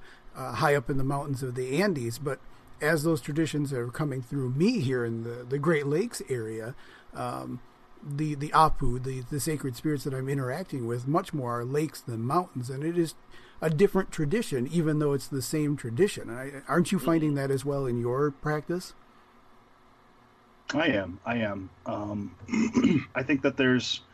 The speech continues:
Speaker 3: different ways we interact with the gods. I mean, f-, a classic example would be, like, go to a Great Lake here and, and call to Njord. You're gonna get a different feel and probably a different kind of Njord than somebody who goes to the ocean.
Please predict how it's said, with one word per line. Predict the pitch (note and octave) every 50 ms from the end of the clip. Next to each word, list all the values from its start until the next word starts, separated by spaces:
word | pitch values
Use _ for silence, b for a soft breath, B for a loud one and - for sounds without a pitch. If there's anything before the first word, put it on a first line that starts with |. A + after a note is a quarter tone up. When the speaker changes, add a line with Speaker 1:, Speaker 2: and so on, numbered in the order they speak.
| B B B B B B B B - -
Speaker 3:
different | B2 C#3+ C#3 C#3+ C3 A2+
ways | B2 B2 A#2+ A#2+
we | - A2+
interact | A2 A2 A2 A2 G#2+ G#2+ -
with | A2 G#2
the | - G#2+
gods. | G2 G#2 G#2 G#2 G#2+ G2+ - -
I | A2+
mean, | A2+ A2 G#2+ G2+ - - B2 A#2+ B2+ A#2+ - - - - - - - -
f-, | - - - D3 C#3
a | C3+
classic | - - C#3 C#3 C#3+ D#3 - - C#3 - - -
example | B2 A2 - A#2+ B2 B2+ C3+ C3+ - A#2+
would | A2+ G#2+ G2+ G2
be, | A2 A2 G#2+ G#2+
like, | G#2 G#2 G#2 G2 - - - - - B2+
go | A#2 C3 D3 E3
to | - - - F3+ D3
a | A#2+
Great | A2 A#2+ C3+ C3 B2 B2+
Lake | A#2+ A#2+ A#2+ -
here | - B2 C3 A#2+ G2 F#2+ F#2 - - - B B B B B B B B B - - -
and, | A#2 A2 G#2+ G#2+ G#2+ G#2 G2+ F#2+ - - - -
and | A2+ G#2
call | - - - B2+ B2
to | - A2
Njord. | G#2 G2+ G#2 A2 A2 G#2+ G2 F2+ F2 - - -
You're | - A2 G#2
gonna | G2 B2+ C3 C#3
get | B2+ B2+ A2+
a | A2
different | A2+ A#2+ - - A2+ - -
feel | - - - B2 A#2 A#2 A2+ A2 G#2
and | G2+ F#2
probably | - - A#2 A#2 C3+ C3 A2
a | G#2
different | A2 G#2+ - - F#2+ -
kind | - - A2 G#2+
of | G#2+ F#2+
Njord | G2 G2+ G#2 A2 A2 A2 G#2+ G2 F2+ G2
than | G2 G2
somebody | F#2 - - A2 G#2+ G#2+ G#2 G2
who | F#2 G#2+
goes | G2 G#2 G2+ G2 - -
to | G2+
the | F#2 F#2+
ocean. | F#2+ F#2+ F2+ F2 - - F2